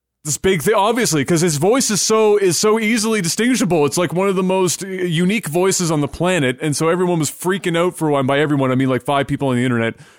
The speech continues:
for, for, uh, at least a couple years trying to sort out, is Gilbert Gottfried fucking with all of us?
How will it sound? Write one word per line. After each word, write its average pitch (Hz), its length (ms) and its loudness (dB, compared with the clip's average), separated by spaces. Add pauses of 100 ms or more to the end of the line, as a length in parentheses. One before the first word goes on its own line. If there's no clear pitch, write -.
for, 135 300 -2
for, 120 420 -2 (320)
uh, - 520 -4
at 143 180 -2
least 196 260 -2
a - 40 -12
couple 160 280 -4
years 131 200 0
trying 156 220 -2
to 180 60 -2
sort 175 300 0
out, 143 200 0 (200)
is 131 140 -4
Gilbert 156 400 -2
Gottfried 139 600 -2
fucking 147 320 -4
with 135 140 -2
all 123 180 0
of 95 80 -4
us? 92 280 -6